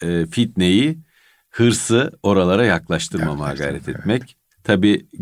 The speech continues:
Speaker 1: kalbe giden yolda neticede göz ve kulaktan geçiyor.
Speaker 2: Eyvallah.
Speaker 1: Gözü maleyani, kötü olanı görmekten sakındırmak lazım. Kulağı kötü olanı işitmekten sakındırmak lazım.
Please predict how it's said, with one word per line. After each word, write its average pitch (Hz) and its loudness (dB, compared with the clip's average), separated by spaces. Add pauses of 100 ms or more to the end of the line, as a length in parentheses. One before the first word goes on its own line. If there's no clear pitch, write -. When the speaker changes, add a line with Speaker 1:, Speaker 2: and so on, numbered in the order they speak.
(360)
Speaker 1:
kalbe 92 2
giden 87 0
yolda 90 2
neticede 90 0
göz 87 0
ve 85 0
kulaktan 82 -4
geçiyor. 69 -2
Speaker 2:
Eyvallah. 107 -6 (440)
Speaker 1:
Gözü 95 2
maleyani, 87 2
kötü 87 -6
olanı 85 2
görmekten 80 -2
sakındırmak 76 -6
lazım. 78 -2 (380)
Kulağı 92 2
kötü 98 -4
olanı 85 2
işitmekten 80 -6
sakındırmak 73 -8
lazım. 71 -4